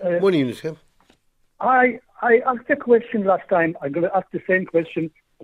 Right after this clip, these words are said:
Speaker 1: a question to Brandon. I think he, your colleague, your, or, or your worker, uh, about will.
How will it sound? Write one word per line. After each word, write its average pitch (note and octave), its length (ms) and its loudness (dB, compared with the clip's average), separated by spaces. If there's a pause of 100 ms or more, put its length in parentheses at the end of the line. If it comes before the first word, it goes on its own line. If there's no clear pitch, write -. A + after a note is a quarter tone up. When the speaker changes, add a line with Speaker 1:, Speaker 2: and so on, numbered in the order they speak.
(420)
Speaker 1:
a G#3 200 0
question G#3+ 420 0
to F#3+ 120 0
Brandon. F3 440 4
I D#3+ 140 -2
think A3 300 -6
he, G#3+ 100 -2
your F#3 120 4
colleague, F3 480 0
your, E3 180 4
or, D3 240 -2
or C3+ 120 -6
your C#3 140 0
worker, D3 400 -2 (600)
uh, G#3 140 -2
about G3+ 440 4
will. D#3+ 440 0